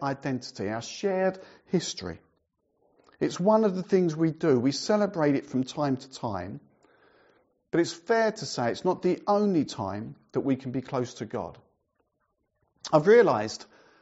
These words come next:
in my life, my walk with God, my journey, the most important thing, not just for special occasions or special days or special seasons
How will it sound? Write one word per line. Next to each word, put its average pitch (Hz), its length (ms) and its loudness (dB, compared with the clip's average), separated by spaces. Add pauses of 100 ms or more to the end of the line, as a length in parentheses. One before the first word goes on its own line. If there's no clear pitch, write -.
in 135 180 4
my 151 200 6
life, 101 400 0
my 135 180 2
walk 123 220 0
with 104 160 -6
God, 98 240 -2
my 156 300 6
journey, 110 500 -2 (760)
the 131 80 2
most 151 300 4
important 185 560 4
thing, 107 340 2 (160)
not 214 200 0
just 233 200 -4
for 220 60 -2
special - 460 -2
occasions 151 600 0
or 131 60 2
special 127 420 0
days 107 460 -2
or 113 80 2
special 120 400 0
seasons 110 600 -4